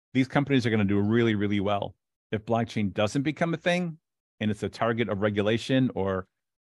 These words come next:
um, political problems, then this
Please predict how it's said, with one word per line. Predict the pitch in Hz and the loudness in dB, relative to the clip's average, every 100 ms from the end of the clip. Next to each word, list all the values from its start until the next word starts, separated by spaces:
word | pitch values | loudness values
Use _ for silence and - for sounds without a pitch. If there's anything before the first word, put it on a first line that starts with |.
| - | -12
um, | 95 95 92 90 - _ _ _ - | -6 -6 -6 -8 -12 _ _ _ -10
political | 107 113 123 143 | -4 -2 -2 -4
problems, | - 151 151 160 143 _ _ _ - | 0 0 0 -2 -4 _ _ _ -2
then | 117 113 | 2 4
this | 110 117 | 2 -2